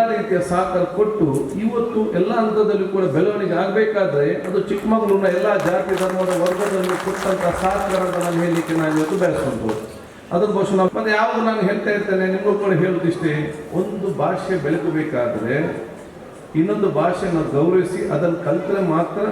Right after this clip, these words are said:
ನಮ್ಮ ಭಾಷೆ ಬೆಳಕ ಹೊರತು ಇನ್ನೊಂದು ಭಾಷೆ ದ್ವೇಷಿಸಿದರೆ ನಮ್ಮ ಭಾಷೆ ಬೆಳಗುವುದಿಲ್ಲ. ಮತ್ತು ನಿಮ್ಮ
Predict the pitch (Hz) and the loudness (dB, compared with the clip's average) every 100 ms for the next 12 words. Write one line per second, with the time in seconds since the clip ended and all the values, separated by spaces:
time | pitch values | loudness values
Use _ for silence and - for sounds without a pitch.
0 | 160 160 170 160 151 151 131 160 156 139 | 0 2 2 0 0 0 0 0 0 0
1 | 131 214 - 135 123 160 196 220 202 175 | 0 0 0 0 0 0 2 2 2 2
2 | 175 160 131 170 208 214 - 143 131 127 | 0 -2 -2 -2 0 -2 -4 -4 -2 -2
3 | 170 202 190 165 - 135 151 156 127 110 | -2 -2 -2 -2 -4 -2 0 0 -2 -2
4 | - - - - - - - - 180 202 | -4 -8 -10 -12 -16 -18 -18 -10 -2 0
5 | 220 214 214 208 214 | 2 4 4 2 0